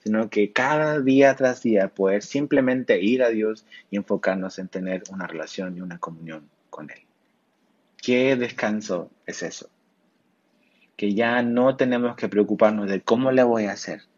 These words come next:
¿no? Imagínate los adora-, adoradores del Antiguo Testamento que tenían que esperar hasta el otro año, ¿no? Un año con eso. Eh, entonces, pues ya ni modo, pues será el próximo año que, que resuelva esto, ¿no? Para cubrirlo.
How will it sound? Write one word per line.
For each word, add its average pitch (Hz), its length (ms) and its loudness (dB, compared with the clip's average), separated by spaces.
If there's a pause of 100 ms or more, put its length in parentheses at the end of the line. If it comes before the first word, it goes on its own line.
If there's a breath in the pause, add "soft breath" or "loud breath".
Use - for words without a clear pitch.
(240)
¿no? 117 260 -8 (220 soft breath)
Imagínate 170 560 6
los 151 440 4 (300 soft breath)
adora-, 117 540 8
adoradores 110 640 6
del 107 240 2
Antiguo 107 340 0
Testamento 110 600 -4
que 107 220 0
tenían 127 300 0
que 139 100 -6
esperar 135 320 8
hasta 123 220 4
el 127 120 4
otro 151 240 4
año, 151 300 0 (600)
¿no? 117 260 -8 (100)
Un 180 280 2
año 165 440 4
con 104 200 2
eso. 85 280 -10 (1040)
Eh, 87 280 -8 (240)
entonces, 120 460 -2
pues 117 200 2
ya 139 120 10
ni 165 120 4
modo, 175 280 8
pues - 120 -8
será 131 180 4
el 151 100 4
próximo 156 400 2
año 165 220 0
que, 135 140 4
que - 220 -2
resuelva 147 520 4
esto, 190 240 -6
¿no? 139 160 -6
Para 110 240 4
cubrirlo. 139 500 -4